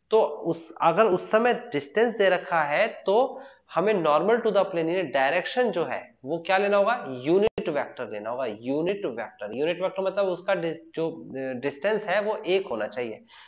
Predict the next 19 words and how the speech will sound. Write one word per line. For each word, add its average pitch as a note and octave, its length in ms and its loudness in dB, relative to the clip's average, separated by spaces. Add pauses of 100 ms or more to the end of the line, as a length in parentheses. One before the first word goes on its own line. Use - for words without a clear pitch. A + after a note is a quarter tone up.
(180)
तो E3+ 380 2
cap E3 220 4
n F#3 140 0
की F#3+ 120 -6
value G3 220 2
क्या G#3 160 0
होती F3+ 240 -2
है? G3+ 120 -10
ये - 340 -10
होती D#3 180 -2
है F3 80 -2
vector C#3+ 480 -2
एन A3+ 240 -2 (180)
upon C3 420 -6
में G3+ 360 -8 (240)
vector B2+ 500 -8
एन B2 200 -10
का - 420 -8
magnitude, F#2+ 600 -10